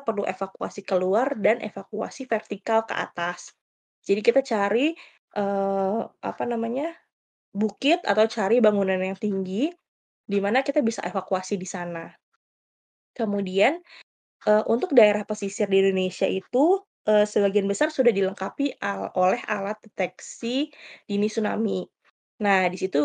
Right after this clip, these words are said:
eee, ada peringatannya juga jika gempa yang terjadi itu berpotensi tsunami. Kalau teman-teman tinggal di daerah pegunungan, maka perhatikan potensi terjadinya longsor. Jadi, eee, setelah gempa,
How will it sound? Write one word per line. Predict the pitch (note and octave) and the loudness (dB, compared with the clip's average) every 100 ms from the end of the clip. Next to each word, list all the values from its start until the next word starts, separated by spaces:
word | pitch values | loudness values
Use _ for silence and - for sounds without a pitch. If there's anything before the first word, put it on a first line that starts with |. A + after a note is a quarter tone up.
| - | 2
eee, | G#3 G3+ G3+ G3 - | 2 4 4 2 2
ada | G3+ - | 4 4
peringatannya | A3+ G#3 G3+ G3+ G3 | 4 2 2 2 0
juga | A3 A3+ | 4 4
jika | F3+ F#3+ - A3+ C4 | 2 -4 2 4 4
gempa | G#3+ G3 G3 | 0 0 2
yang | F#3 F#3 | 4 2
terjadi | - G3+ F#3 F3 - | -4 -2 0 0 -2
itu | C4 A3+ | 0 0
berpotensi | G3+ - F3 F#3 F#3+ | 0 -2 -8 -8 -10
tsunami. | - F#3+ F3+ F3+ F3+ - _ _ _ _ _ _ _ _ _ - | -10 -10 -10 -14 -14 -18 _ _ _ _ _ _ _ _ _ -2
Kalau | G#3 G#3+ A3 A3 A3 A3 G#3 - _ _ - | 2 6 6 8 8 6 4 -2 _ _ -2
teman-teman | A3+ G#3+ G#3+ G#3+ A3 | 0 2 2 0 2
tinggal | A3 G#3 G3+ | 4 6 6
di | G3+ | 6
daerah | F#3+ G3 G3 G3+ | 4 4 0 -4
pegunungan, | F#3+ G3 F#3+ F3+ F#3+ C4+ F4+ F4+ _ _ G3+ | -2 -2 -2 -2 -2 -2 -2 -6 _ _ -10
maka | - - D4 D4+ | -8 -2 -2 -2
perhatikan | G#3+ G3+ - C4 C4 | -4 -6 -2 -2 0
potensi | G#3+ F#3 - C4+ | -2 -2 -4 -4
terjadinya | A3 G3 F#3+ F#3+ F#3 | -2 -2 -2 -4 -4
longsor. | F3+ - F3+ - - _ _ _ _ _ - | -8 -10 -8 -10 -14 _ _ _ _ _ -6
Jadi, | - F#3+ A3+ A#3 - G3+ | -4 -2 -2 -2 -4 -2
eee, | G3 G3 F#3 | 0 -2 -4
setelah | F#3+ F#3 F#3 F#3 - F#3 | -4 0 0 0 -6 -4
gempa, | F3+ F3 - A3+ | -4 -6 -4 -2